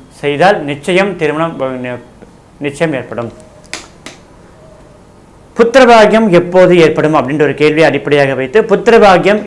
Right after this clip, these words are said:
ஏற்படும். ஒரு தேர்ட்டி பர்சன்ட் தாங்க வாய்ப்பு அதிகம். அந்த தேர்ட்டி பர்சன்ட்லேயும் பார்த்தீங்கன்னா எப்போதுன்ற ஒரு கேள்வி நடக்கும். முதல் காலகட்டத்தில் புத்திரபாகியம் உண்டாகும், ஒரு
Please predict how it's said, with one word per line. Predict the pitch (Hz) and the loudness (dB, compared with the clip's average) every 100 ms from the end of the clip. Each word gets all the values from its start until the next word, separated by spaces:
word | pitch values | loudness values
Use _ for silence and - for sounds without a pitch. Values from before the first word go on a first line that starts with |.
| - - - - 147 - - - - - - | -12 -20 -20 -20 -18 -18 -18 -20 -20 -6 2
ஏற்படும். | 165 160 147 139 120 - - - - - _ - - - - _ _ - - - - _ 90 - - - - - - - - - - - | 2 2 -2 -4 -8 -16 -20 -20 -20 -20 _ -20 -20 -20 -20 _ _ -20 -20 -20 -20 _ -20 -20 -20 -20 -20 -20 -20 -20 -20 -20 -20 -16
ஒரு | 135 131 | -14 -4
தேர்ட்டி | 170 170 180 | -2 0 -2
பர்சன்ட் | 160 160 165 | -4 -2 -2
தாங்க | 190 160 | 0 0
வாய்ப்பு | 147 151 143 | 0 -2 -2
அதிகம். | 135 143 143 - - - - - - - - 156 | -4 -6 -8 -18 -20 -20 -20 -20 -20 -20 -8 -2
அந்த | 175 175 | 0 2
தேர்ட்டி | 185 220 | 2 4
பர்சன்ட்லேயும் | 180 220 226 185 | 2 2 2 2
பார்த்தீங்கன்னா | 170 156 175 190 165 | 0 0 0 2 2
எப்போதுன்ற | 185 214 202 - | 4 4 4 4
ஒரு | 151 151 | 2 2
கேள்வி | 139 | 0
நடக்கும். | 131 135 214 180 | -2 -4 -2 2
முதல் | 226 233 220 | 4 4 4
காலகட்டத்தில் | 185 180 165 160 196 | 4 2 -2 -4 -4
புத்திரபாகியம் | 165 190 165 151 156 143 | -4 0 2 2 0 -4
உண்டாகும், | 135 131 123 127 117 - - - - - - - - - - - - - - - - - - - - _ - - - - - | -2 -2 -2 -6 -12 -20 -20 -20 -20 -20 -20 -20 -20 -20 -20 -20 -20 -20 -20 -20 -20 -20 -20 -20 -20 _ -20 -20 -20 -18 -8
ஒரு | 185 185 | -6 -2